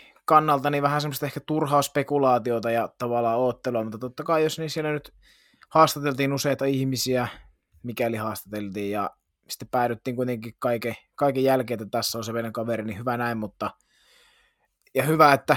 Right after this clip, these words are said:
siellä käytettiin tietenkin aikaa siihen palkkaamiseen, mutta kyllähän tämä nyt vähän sitä yleisöä, yleisöä aktivoi, aktivoi enemmän myös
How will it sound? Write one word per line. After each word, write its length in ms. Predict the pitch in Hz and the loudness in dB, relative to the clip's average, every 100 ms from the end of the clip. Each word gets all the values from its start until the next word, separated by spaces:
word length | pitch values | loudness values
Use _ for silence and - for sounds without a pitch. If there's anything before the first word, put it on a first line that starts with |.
| - | 0
siellä 220 | - 143 | -4 -2
käytettiin 540 | 139 147 139 - 143 127 | 2 4 4 0 -4 -2
tietenkin 400 | 135 131 135 143 | -2 -2 0 2
aikaa 380 | 135 110 110 | 2 2 -2
siihen 360 | 104 107 104 104 - _ _ | -4 -6 -6 -8 -12 _ _
palkkaamiseen, 680 | 120 113 - 110 104 104 101 | -4 -4 -4 -6 -6 -6 -8
mutta 280 | 98 - - - _ _ _ | -10 -10 -12 -12 _ _ _
kyllähän 240 | - 127 127 | -6 -4 0
tämä 220 | 139 143 | 2 2
nyt 160 | 139 - _ 123 | -2 -10 _ -4
vähän 300 | 131 131 135 | -2 2 0
sitä 260 | 117 - 110 - _ _ _ _ _ _ _ _ _ _ _ | 0 -2 -4 -6 _ _ _ _ _ _ _ _ _ _ _
yleisöä, 520 | 139 143 147 147 139 117 | 4 6 6 6 4 2
yleisöä 480 | 135 160 151 156 143 | 2 4 4 6 6
aktivoi, 520 | 143 - 147 139 131 - - | 6 4 4 6 6 2 -4
aktivoi 480 | 139 - 139 131 - _ _ 139 | -4 -2 -2 0 -2 _ _ -2
enemmän 340 | 143 135 123 | 0 0 0
myös 440 | 123 123 - - | 0 0 0 -4